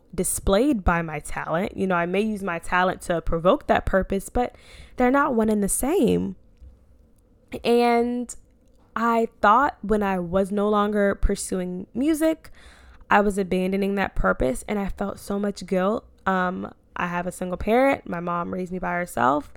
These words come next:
Everything that has ever been about music, she paid for it by herself. If it wasn't on scholarship, it came out of her pocketbook. And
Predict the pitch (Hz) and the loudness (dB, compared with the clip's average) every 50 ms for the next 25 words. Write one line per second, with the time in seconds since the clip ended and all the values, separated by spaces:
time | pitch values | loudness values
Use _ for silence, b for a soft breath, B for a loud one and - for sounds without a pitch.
0 | B B B B B B B B B B - - 208 202 208 214 208 - 208 208 | B B B B B B B B B B 2 2 4 4 2 0 0 -2 -2 0
1 | 196 196 196 185 - - - 185 190 190 190 190 190 185 185 180 180 196 190 190 | 0 0 0 -2 -2 -2 -2 0 0 0 0 -2 -2 0 0 0 0 0 0 -2
2 | 196 202 220 262 - - - 202 190 - - - 175 180 185 - - 185 185 185 | -2 -2 -2 -4 -6 -6 -6 -6 -4 -4 -2 -2 0 -2 -2 -2 -4 -4 -4 -4
3 | - 185 180 180 180 190 202 190 - - - 247 254 294 311 294 - - - 202 | -4 -4 -4 -4 -4 -4 -6 -6 -6 0 4 6 6 6 6 2 -2 -2 -2 -2
4 | 180 185 180 180 185 175 180 175 180 175 - - 247 247 247 254 254 - 277 277 | 0 0 0 0 0 -2 -2 -4 -4 -4 -4 -2 2 2 2 2 0 -2 -4 -6
5 | - 262 - - 202 190 190 185 185 185 175 175 175 170 - - 156 165 175 185 | -6 -6 -6 -4 -4 -4 -2 -2 -4 -4 -4 -4 -6 -4 -2 -2 -2 -2 -2 -4
6 | 175 160 147 147 - - - - - b b b b b b b b b b b | -4 -4 -4 -4 -6 -10 -14 -18 -18 b b b b b b b b b b b
7 | b _ - 233 240 - | b _ 0 0 0 0